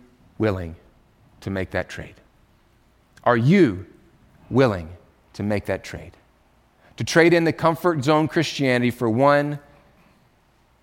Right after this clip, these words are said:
that is committed, that is gospel confident,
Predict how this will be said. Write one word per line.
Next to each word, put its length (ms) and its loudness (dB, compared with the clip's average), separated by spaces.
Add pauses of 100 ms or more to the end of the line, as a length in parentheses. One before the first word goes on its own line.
(280)
that 80 0
is 140 -2
committed, 580 2 (3250)
that 100 -2
is 140 -2
gospel 480 2
confident, 560 -8